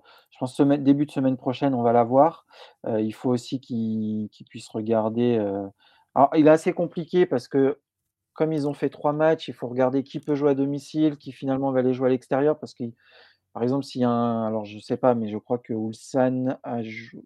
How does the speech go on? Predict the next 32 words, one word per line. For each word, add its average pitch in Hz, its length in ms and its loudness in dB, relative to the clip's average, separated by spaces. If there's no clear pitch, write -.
heu, 110 520 -8
je - 60 -20
crois 139 100 -6
que 135 120 -4
Ulsan 135 340 0
a 123 80 2
joué 113 200 -2
deux 131 220 0
fois, 135 580 -6
alors 110 160 -6
attends, 101 200 -12
heu, 107 480 -8
par 120 120 0
rapport 120 360 0
à 113 260 2
Jeonbuk, 117 480 -2
par 120 180 2
exemple, 127 560 -4
ils 117 200 -4
ont, - 140 -6
<coughs> - 720 6
pardon. 123 240 0
Ils 135 240 2
ont 139 80 6
joué, 160 680 6
ils 139 140 0
ont 143 40 2
joué 147 160 4
deux 156 120 6
fois 160 180 6
à 147 40 8
Jeonju 143 420 2